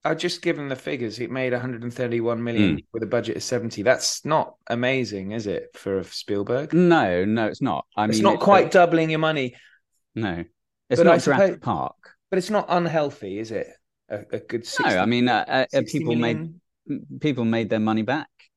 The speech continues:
Speaker 2: I guess. Uh, <laughs> uh, the but I guess it does, it does, that is indicative of the fact that perhaps it's not the sort
Speaker 1: Yeah.
Speaker 2: of film that's gonna reach the masses.
Speaker 1: Yeah.
Speaker 2: Uh, in terms of box office draw. But it,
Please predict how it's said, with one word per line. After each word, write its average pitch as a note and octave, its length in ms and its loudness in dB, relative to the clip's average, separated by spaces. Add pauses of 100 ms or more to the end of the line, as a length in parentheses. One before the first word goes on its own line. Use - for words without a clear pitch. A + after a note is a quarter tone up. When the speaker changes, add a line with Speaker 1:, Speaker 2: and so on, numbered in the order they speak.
(120)
Speaker 2:
I A2 80 -4
guess. - 560 -2
Uh, A2+ 320 0 (400)
<laughs> - 420 -18
uh, A#2 240 2
the C#3 460 4 (600)
but D#3+ 100 2
I D#3 80 2
guess E3+ 280 0
it - 180 -4
does, C#3+ 380 0 (120)
it B2+ 200 -2
does, C3+ 460 2 (120)
that C3 200 0
is C3 160 -2
indicative A#2 540 -4
of F2+ 60 -6
the F2 80 -6
fact - 260 -4
that F2+ 160 -6
perhaps F#2 380 -4
it's - 180 -4
not G#2+ 300 4 (320)
the G2 100 -8
sort A#2 320 4
Speaker 1:
Yeah. G#2 80 0
Speaker 2:
of - 60 0
film D#2 340 0
that's - 200 -4
gonna F2 220 0
reach F#2 600 -4 (840)
the G2+ 60 -2
masses. F#2 800 -6 (560)
Speaker 1:
Yeah. G#2+ 400 -4
Speaker 2:
Uh, E2+ 280 2
in F#2+ 180 4
terms F#2 340 2
of E2 140 0
box - 260 -2
office F2 300 -2
draw. F#2 340 0
But G#2+ 160 2
it, B2+ 140 -2